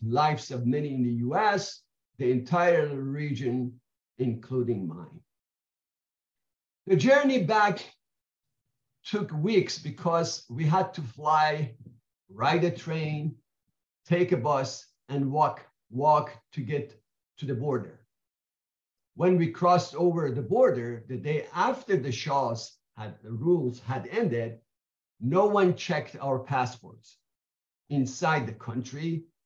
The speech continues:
I felt most people were hypnotized and directed to express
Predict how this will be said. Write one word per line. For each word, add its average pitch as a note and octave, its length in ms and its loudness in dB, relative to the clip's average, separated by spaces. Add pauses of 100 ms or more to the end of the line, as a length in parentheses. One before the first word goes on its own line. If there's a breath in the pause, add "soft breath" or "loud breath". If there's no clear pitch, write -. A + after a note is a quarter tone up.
(140)
I B2 160 0
felt C#3+ 600 -2 (400)
most F3 500 2
people D3+ 440 -2
were A2+ 340 -4
hypnotized A#2+ 840 -4 (460)
and B2+ 240 2
directed E3 720 0
to C#3 120 -8
express - 680 -6